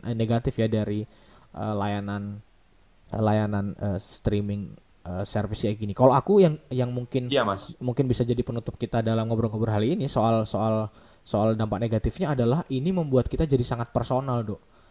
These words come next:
Speaker 1: Eh, ber-, T V
Speaker 2: Iya,
Speaker 1: berlangganan
Speaker 2: iya, iya.
Speaker 1: ini. Jadi at least personalnya itu dalam keluarga, karena paket-paket yang ditawarkan itu kan yang murah kan yang paket keluarga ya. Jadi memang
Speaker 2: Iya,
Speaker 1: disasar,
Speaker 2: Mas.
Speaker 1: disasar satu kali menonton ini ya,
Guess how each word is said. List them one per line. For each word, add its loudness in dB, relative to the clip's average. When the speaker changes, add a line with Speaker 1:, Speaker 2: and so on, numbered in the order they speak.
Speaker 1:
Eh, -4
ber-, 0
T 0
V 0
Speaker 2:
Iya, 6
Speaker 1:
berlangganan 0
Speaker 2:
iya, -6
iya. -6
Speaker 1:
ini. -8
Jadi 0
at -4
least 2
personalnya 2
itu 6
dalam 6
keluarga, 6
karena 0
paket-paket -2
yang -2
ditawarkan 2
itu -6
kan -4
yang 2
murah 6
kan 0
yang 0
paket -2
keluarga 2
ya. -4
Jadi 0
memang 0
Speaker 2:
Iya, 4
Speaker 1:
disasar, 4
Speaker 2:
Mas. -4
Speaker 1:
disasar 2
satu 0
kali 4
menonton 0
ini -4
ya, -2